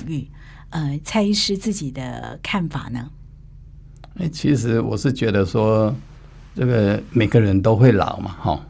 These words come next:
Speaker 1: 嗯。
Speaker 2: 我们自己医务人员自己也会老。那我是觉得是年长者，其实我们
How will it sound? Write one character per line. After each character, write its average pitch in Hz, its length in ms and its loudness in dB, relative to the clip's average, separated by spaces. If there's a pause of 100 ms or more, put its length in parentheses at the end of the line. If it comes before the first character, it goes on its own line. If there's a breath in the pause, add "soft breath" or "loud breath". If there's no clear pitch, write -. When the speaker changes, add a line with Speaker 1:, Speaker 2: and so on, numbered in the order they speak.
Speaker 1:
嗯。 180 220 -6
Speaker 2:
我 107 80 -2
们 95 160 2
自 - 240 2
己 87 400 -2 (240)
医 131 160 -2
务 123 160 4
人 95 200 2
员 82 200 -2
自 - 120 -6
己 87 180 -8
也 85 140 -10
会 92 200 -2
老。 - 280 -12 (840 soft breath)
那 113 240 0
我 98 160 0
是 107 120 2
觉 101 180 0
得 95 140 2
是 101 560 0 (200)
年 110 300 4
长 117 280 4
者， 82 360 -4
其 107 160 -2
实 98 200 -2
我 87 100 -4
们 87 580 -4